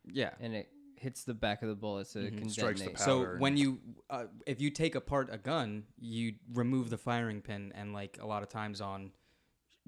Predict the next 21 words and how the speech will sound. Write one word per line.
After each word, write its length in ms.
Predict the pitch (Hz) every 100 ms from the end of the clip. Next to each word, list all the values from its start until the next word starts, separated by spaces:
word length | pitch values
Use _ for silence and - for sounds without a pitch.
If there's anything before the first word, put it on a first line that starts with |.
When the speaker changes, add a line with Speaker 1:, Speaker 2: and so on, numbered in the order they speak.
| -
Speaker 1:
uh, 120 | 98 - 98 - -
show, 420 | - - 110 - -
uh, 140 | 104
Hollywood 540 | - 110 107 104 107 -
things, 260 | 117 113
I'm 100 | 110
pretty 200 | 113 107
sure 300 | - 113 107
that 260 | 104 98 -
firing 320 | 110 107 101
pins 240 | 110 101
are 160 | 95 92
always 380 | 90 123 135 131
taken 260 | - 139 127
out, 280 | 139 135 -
and, 540 | 107 107 104 104 101 98 -
you 100 | 113
know, 200 | 98 95 -
blanks 300 | 104 101 -
as 120 | 92
well. 240 | 107 85